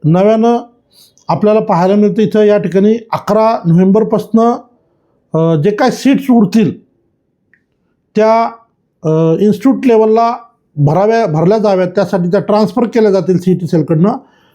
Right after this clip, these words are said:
आणि मग इन्स्टिट्यूट लेव्हलला त्याचा राऊंड अकरा नोव्हेंबर ते सतरा नोव्हेंबरच्या दरम्यान कंडक्ट होईल आणि सतरा नोव्हेंबर ही या वर्षीची ॲडमिशनची कट ऑफ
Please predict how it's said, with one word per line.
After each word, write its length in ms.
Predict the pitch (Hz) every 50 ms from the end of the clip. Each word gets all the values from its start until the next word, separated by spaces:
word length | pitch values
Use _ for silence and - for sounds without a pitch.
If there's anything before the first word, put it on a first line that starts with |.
| _ _ _ _
आणि 140 | 170 190 214
मग 100 | 226 240
इन्स्टिट्यूट 480 | 226 214 214 214 208 - 254 247 196 233
लेव्हलला 300 | 233 220 220 214 214 214
त्याचा 300 | 214 214 202 - 226 196
राऊंड 260 | 196 196 202 220 214 -
अकरा 280 | - 170 - - 214 220
नोव्हेंबर 360 | 220 208 196 185 185 190 190
ते 140 | - 254 226
सतरा 340 | 220 - 175 - - 185 185
नोव्हेंबरच्या 480 | 180 190 185 180 170 170 170 - 190
दरम्यान 320 | 160 175 175 160 180 190 175
कंडक्ट 360 | - 190 180 196 214 214 220 -
होईल 260 | 214 202 240 262 277 - _ _ _ _ _ _ _ _ _ _ -
आणि 160 | 180 220 254
सतरा 520 | 247 - 202 175 - 214 233 240 247 254 -
नोव्हेंबर 420 | 175 175 185 202 214 220 220 196 135 - - - _ _ _ _ _ _ -
ही 180 | 185 202 226 233 - - 165 175 165
या 140 | 175 190 214
वर्षीची 540 | 220 220 214 170 - - 175 - - - - -
ॲडमिशनची 600 | - 170 185 202 196 190 - 202 175 - - 240
कट 260 | - - 196 160 175
ऑफ 100 | 202 190